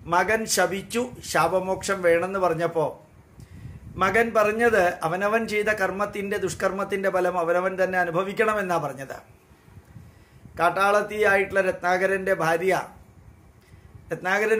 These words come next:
വന്ന് ചോദിച്ചു, "ഞാൻ ചെയ്ത ദുഷ്കർമ്മത്തിൻ്റെ ഫലം നിങ്ങൾ പങ്കുവെക്കുകയല്ലോ" എന്ന്. അവർ പറഞ്ഞു, "ഒരിക്കലും നിങ്ങൾ ചെയ്ത കർമ്മത്തിൻ്റെ ഫലമൊന്നും ഞങ്ങൾ പങ്കുവെക്കില്ല, നിങ്ങൾ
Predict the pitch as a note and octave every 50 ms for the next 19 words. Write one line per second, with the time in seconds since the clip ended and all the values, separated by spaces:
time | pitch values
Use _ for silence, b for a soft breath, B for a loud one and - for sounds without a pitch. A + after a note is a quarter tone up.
0 | A3 A3 A3 A3+ A3 G#3 G3+ G3 F#3+ G#3 F#3 G3+ G#3+ G3 F3+ E3+ E3 F3 F#3 E3+
1 | F#3+ F#3+ F3+ F#3+ F3+ D#3+ F3 D#3 - G3+ F#3+ F3+ F#3 F#3 D#3 F#3+ F#3 F#3 F3+ F3
2 | F3 F3+ F#3 F3+ F#3 F3 F3 F#3 G3 F#3 F#3 F3+ F3 E3+ F#3 G3 G3 F#3+ E3 -
3 | F#3+ F#3+ F3+ E3+ E3 E3 E3 E3 E3+ - E3 D#3 D3+ D#3 D#3+ D#3+ D#3 - - -
4 | - - - - - - - - - - - B B B B B B B B B
5 | B B - - F3+ G3+ A3 A3+ A#3 A#3 A#3+ A#3 A3+ A#3 A#3 A3+ A3 - B3+ B3
6 | B3 A#3+ B3 B3 - - - - - - - - - F3+ F#3 G3 G#3+ A3 A3+ G#3+
7 | G#3+ G#3 G3 G3+ G#3 F#3 F#3+ F3+ F#3 G3 F#3 F3 G3 F#3 F#3+ F3+ F3+ F3+ F#3 F#3
8 | F3+ F#3 F3+ F3 E3+ F3+ G3 G3 F#3+ F3+ F3+ F#3 F#3 F3+ D3 E3 D#3+ E3 F3+ F#3
9 | G3 G3 G3+ G#3